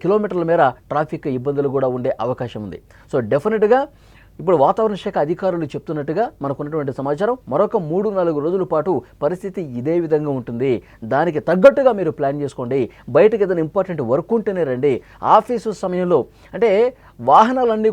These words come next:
కూడా ఒకేసారి సాయంత్రం సమయాల్లో బయటికి రావడంలో కూడా అది కూడా చాలా ఇబ్బందికర పరిస్థితి ఏర్పడుతుంది. అందుకే అధికారులు ఒక సూచన చేశారు, work from home అవకాశం ఎవరైతే ఉంటుందో వాళ్ళు డెఫినెట్‌గా work from హోమే చేసుకుంటే బెటర్.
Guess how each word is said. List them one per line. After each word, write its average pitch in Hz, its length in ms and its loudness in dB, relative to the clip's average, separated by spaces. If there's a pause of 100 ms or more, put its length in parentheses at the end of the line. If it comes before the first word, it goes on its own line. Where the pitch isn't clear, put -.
కూడా 214 140 6 (260)
ఒకేసారి 233 520 4 (120)
సాయంత్రం 190 440 -6
సమయాల్లో 170 300 2 (100)
బయటికి 160 280 -2
రావడంలో 147 380 -6
కూడా 208 140 -2 (160)
అది 131 160 -4
కూడా 220 120 4 (100)
చాలా 175 180 -2
ఇబ్బందికర 156 300 -8 (100)
పరిస్థితి 139 280 -8
ఏర్పడుతుంది. 110 400 -10 (460)
అందుకే 208 280 2 (640)
అధికారులు 214 340 2
ఒక 147 120 -4
సూచన 214 300 -6
చేశారు, 147 260 0 (320)
work 226 180 2 (100)
from 226 220 0 (160)
home 196 240 0 (240)
అవకాశం 175 480 -6 (160)
ఎవరైతే 160 440 -2 (300)
ఉంటుందో 165 300 0 (400)
వాళ్ళు 170 180 2 (180)
డెఫినెట్‌గా 220 440 4 (540)
work 180 180 0
from 233 200 2
హోమే 208 200 -2 (120)
చేసుకుంటే 175 400 -4 (100)
బెటర్. 135 300 0